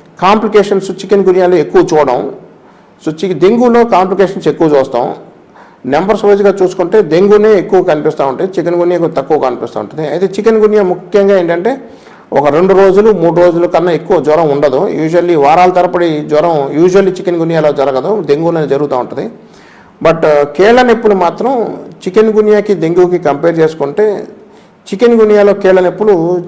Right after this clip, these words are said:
చాలా ఎక్కువ ఉంటుంది, అంటే డెంగ్యూ మీద కూడా ఎక్కువ ఉంటుంది. So, డెంగ్యూలో కూడా ఉంటది, కానీ చికెన్ గున్యాలో ఎట్లా ఉంటదంటే, ఒక్కోసారి అసలు మనం లేచి నడవలేని పరిస్థితి, ఆ,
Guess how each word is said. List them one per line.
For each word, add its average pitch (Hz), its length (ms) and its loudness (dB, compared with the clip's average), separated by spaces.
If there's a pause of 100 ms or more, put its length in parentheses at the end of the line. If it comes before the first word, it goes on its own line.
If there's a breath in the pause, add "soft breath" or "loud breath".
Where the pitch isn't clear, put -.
(140)
చాలా 208 220 2
ఎక్కువ 185 300 2
ఉంటుంది, 131 220 -2
అంటే 120 140 -6
డెంగ్యూ 170 320 0
మీద 190 320 2
కూడా 202 220 2
ఎక్కువ 180 280 0
ఉంటుంది. 135 380 -4 (680 loud breath)
So, 175 140 2
డెంగ్యూలో 220 460 2
కూడా 226 200 2
ఉంటది, 185 260 0
కానీ 202 260 0
చికెన్ 208 380 -2
గున్యాలో 208 360 2
ఎట్లా 185 200 0
ఉంటదంటే, 180 460 0
ఒక్కోసారి 170 480 0
అసలు 170 220 -2
మనం 147 280 -2
లేచి 196 380 0
నడవలేని 190 440 2
పరిస్థితి, 185 400 -2
ఆ, 165 200 0